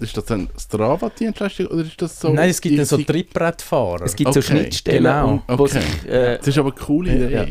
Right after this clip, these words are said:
Speaker 2: Und, und es gibt dann eben, es gibt Indoor-Trainer, wo du entweder den Laptop oder die Leute in ihren Beamer koppelt und dann hast du offline eigentlich ein Rennen,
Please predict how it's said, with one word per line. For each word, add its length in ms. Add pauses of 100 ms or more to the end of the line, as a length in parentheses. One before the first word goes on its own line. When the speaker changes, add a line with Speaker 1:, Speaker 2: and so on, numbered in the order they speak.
(100)
Speaker 2:
Und, 200
und 140
es 100
gibt 240
dann 260
eben, 440
es 160
gibt 240
Indoor-Trainer, 1080
wo 120
du 480
entweder 300
den 160
Laptop 500
oder 180
die 100
Leute 260
in 100
ihren 280
Beamer 380
koppelt 540
und 160
dann 140
hast 220
du 260 (360)
offline 720
eigentlich 360
ein 220
Rennen, 500